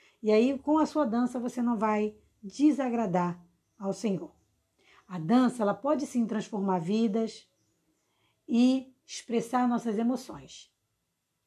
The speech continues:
Mas a gente deve evitar toda a aparência do mal. Por isso que Paulo diz, "Tudo me é lícito,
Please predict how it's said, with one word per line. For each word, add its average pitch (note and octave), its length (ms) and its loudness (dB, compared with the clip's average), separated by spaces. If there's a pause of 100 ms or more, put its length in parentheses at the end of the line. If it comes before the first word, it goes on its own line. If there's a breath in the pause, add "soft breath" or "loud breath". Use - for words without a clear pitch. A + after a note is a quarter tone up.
(340)
Mas G3 240 0
a G3 60 2
gente G3+ 200 -4
deve F#3+ 240 2
evitar A3 560 -2 (320)
toda D4 200 -4
a C#4 40 0
aparência G#3+ 360 -6
do E3+ 100 -4
mal. G#3+ 640 0 (720)
Por A3+ 100 -6
isso A#3+ 140 -4
que D4+ 100 0
Paulo C#4+ 320 4
diz, F#3 420 -6 (460)
"Tudo D#4+ 220 0
me D4+ 120 6
é D4 80 4
lícito, - 460 -6